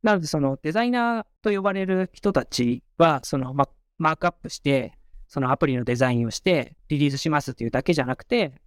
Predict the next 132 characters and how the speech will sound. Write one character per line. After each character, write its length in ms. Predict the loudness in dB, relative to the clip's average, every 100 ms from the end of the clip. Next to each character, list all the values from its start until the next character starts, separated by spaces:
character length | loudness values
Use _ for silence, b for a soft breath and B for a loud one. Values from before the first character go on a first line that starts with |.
| _ -4
プ 80 |
ロ 60 | 0
ダ 100 | 0
ク 60 | -2
ト 80 | -2
を 40 |
リ 140 | -2
リ 140 | -2 -2
ー 20 |
ス 120 | -4
し 80 | -2
た 120 | 2
後 180 | 2 0
に、 300 | 0 -2 -4
そ 160 | -4 0
れ 60 | 0
を 80 |
使 180 | -2 -2
っ 60 | -2
て 140 | 0
い 80 | 0
る 100 | 0
ユ 180 | 0 0
ー 0 |
ザ 120 | 0
ー 20 | 0
と 160 | 0
の 120 | -2
コ 160 | -2 -2
ミ 100 | -2
ュ 0 |
ニ 80 | 0
ケ 160 | 0 0
ー 20 |
シ 80 | 0
ョ 40 |
ン 20 |
を 60 | 0
ど 140 | 0
う 40 | -2
取 160 | -2
る 60 | -4
か 180 | -6 -8 _ _
で 100 | 2
あ 80 | 4
る 60 |
と 120 | -2 0
か、 320 | 2 2 -2 _ -20 -6
そ 100 | -2
の 40 | -2
作 160 | -2
っ 20 | -4
た 100 | -2
プ 120 | -2
ロ 100 | 0
ダ 100 | -2
ク 100 | -4
ト 280 | -4 -2 -2
を 100 | -2
ど 200 | -2 0
う 60 |
い 60 | 0
う 40 |
ふ 80 | -2
う 60 | -4
に 120 | -2
ユ 140 | -2
ー 20 |
ザ 140 | 0 0
ー 60 | 0
に 260 | -2 -6 -6
伝 140 | -2 -2
え 60 |
る 100 | -2
と、 360 | -4 0 0 -2 _ _
良 140 | 2
い 160 | 2 0 -2
ブ 60 |
ラ 120 | 0
ン 80 | 2
デ 80 | 0
ィ 60 | 0
ン 40 |
グ 80 | -2
活 220 | -4 -4
動 140 | -2
に 40 | 0
な 140 | 2
る 60 | 0
の 80 | -2
か、 180 | -6 -4
み 100 | -2
た 140 | 2 0
い 40 |
な 80 | 0
部 140 | -2
分 220 | -2 -2 -2
ま 100 | 0
で 280 | 0 -2 -6
ス 120 | -4
コ 80 | -2
ー 20 |
プ 120 | 0 0
に 80 |
入 60 | 0
れ 60 | 0
て、 140 | 0
ま 100 | 0
あ、 40 |
い 60 | -2
ろ 80 | -6
い 20 |
ろ 60 | -6
活 240 | -4 -2
動 160 | -2 -2
し 100 | -2
て 80 |
い 20 | -4
く 20 |
っ 40 | _ _
て 80 | -2
い 20 |
う 40 | 0
の 80 |
が、 140 | 2 0
ま 100 | -2
あ、 20 |
背 180 | -2 -4
景 180 | -4 -6
に 120 |
あ 40 |
っ 40 | -8